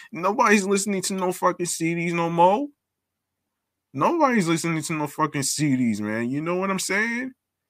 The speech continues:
<laughs> This guy's fucking nuts, man. I, I'm just like, why would anybody put up with this, with this shit, man?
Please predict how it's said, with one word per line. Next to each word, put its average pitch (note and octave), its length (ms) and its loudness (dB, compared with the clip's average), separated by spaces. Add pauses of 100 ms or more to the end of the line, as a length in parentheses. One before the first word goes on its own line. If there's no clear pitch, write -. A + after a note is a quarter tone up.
(300)
<laughs> D3 120 6 (4000)
This G#3+ 300 -10
guy's F3+ 340 -10
fucking A#2+ 480 -10
nuts, G2+ 260 -10
man. F2+ 340 -10 (100)
I, C#3 220 0
I'm E3 120 2
just D3 300 2
like, A#2 280 2 (1500)
why E3 160 4
would A#3 140 2
anybody F#3+ 420 0
put D#3+ 220 -4
up F3 160 -2
with C3+ 120 -4
this, - 220 -12 (180)
with - 200 -16
this E2 160 -12
shit, - 340 -10
man? D#2+ 380 -14